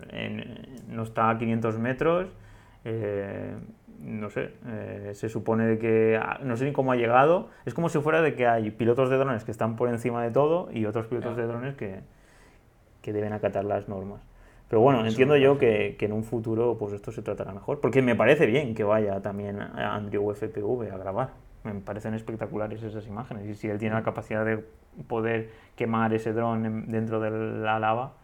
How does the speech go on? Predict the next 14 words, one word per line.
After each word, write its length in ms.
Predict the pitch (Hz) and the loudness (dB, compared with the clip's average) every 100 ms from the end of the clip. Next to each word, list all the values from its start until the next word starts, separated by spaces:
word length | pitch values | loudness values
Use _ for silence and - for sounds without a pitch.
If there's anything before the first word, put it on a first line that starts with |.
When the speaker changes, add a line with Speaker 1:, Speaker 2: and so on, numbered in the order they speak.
| _ | _
Speaker 1:
o 100 | - | -6
su 160 | 117 | -4
equipo, 440 | 107 113 110 120 127 - - - - - _ | -4 -4 -4 -6 -8 -18 -20 -20 -20 -20 _
pues 260 | 113 - - | -8 -8 -18
genial. 360 | - 104 107 123 - _ - - _ | -12 -8 -8 -10 -14 _ -20 -20 _
Pero, 460 | 113 107 104 104 - _ _ _ _ _ _ - | -2 0 0 -2 -6 _ _ _ _ _ _ -16
pues, 160 | 135 113 | -12 -10
que 360 | 117 104 101 104 | -6 -4 -4 -6
haya 480 | 50 135 147 170 214 - | -4 -2 -2 -2 -6 -2
más 220 | 147 143 | 2 4
flexibilidad. 600 | 147 131 123 104 95 101 | 4 2 2 0 -2 -2
A 80 | 110 | -2
eso 200 | 120 156 | 0 -2
me, 120 | 156 | -2